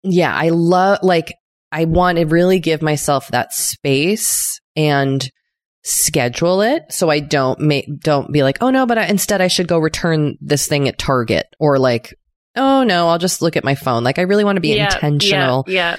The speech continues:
Speaker 2: yeah, yeah.
Speaker 1: Uh, and also not do it in bed because I love reading every night in bed, but I'll read for, like, ten minutes and then it's like, "Well, I'm out." So
Speaker 2: Mm-hmm.
Speaker 1: really giving myself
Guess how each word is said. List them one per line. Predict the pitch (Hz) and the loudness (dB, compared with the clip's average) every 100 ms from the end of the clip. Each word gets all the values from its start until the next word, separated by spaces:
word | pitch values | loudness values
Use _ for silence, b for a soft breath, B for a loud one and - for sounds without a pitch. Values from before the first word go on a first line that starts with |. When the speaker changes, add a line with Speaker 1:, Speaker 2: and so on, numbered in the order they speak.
| - | -8
Speaker 2:
yeah, | 175 165 165 | -4 -2 -2
yeah. | 156 | -4
Speaker 1:
Uh, | - | -2
and | 185 | 0
also | 196 202 226 | 0 0 0
not | 202 170 147 | 2 0 2
do | 165 | 2
it | 151 - | 2 0
in | 156 147 | 0 2
bed | 139 156 | 2 2
because | 175 160 - - | 0 -2 -2 -4
I | 160 | 0
love | 165 190 | 0 0
reading | 170 143 139 | 0 0 0
every | 117 139 | 0 2
night | 131 127 | 2 0
in | 139 | 0
bed, | 135 127 123 | 0 0 0
but | 127 | 0
I'll | 135 131 131 - _ 151 | 0 2 0 -4 _ -4
read | 143 139 | 0 0
for, | - | 0
like, | 120 107 | 0 0
ten | - 131 | -2 0
minutes | 110 87 | -2 -2
and | 120 | -2
then | 113 | -2
it's | 113 - | -2 0
like, | 110 | 0
"Well, | 113 117 120 190 254 - _ | 2 4 4 2 -2 -8 _
I'm | 123 175 | -4 -2
out." | 120 117 - B B B B B - | 0 0 -2 B B B B B -8
So | - 165 147 147 143 143 143 - | -2 2 2 4 2 2 -4 -8
Speaker 2:
Mm-hmm. | - - 175 190 214 254 | -12 -10 -8 -8 -6 -2
Speaker 1:
really | 220 254 311 | 0 2 2
giving | 254 226 220 | 0 0 0
myself | 202 - 151 143 143 - - | 0 0 0 0 -2 -6 -16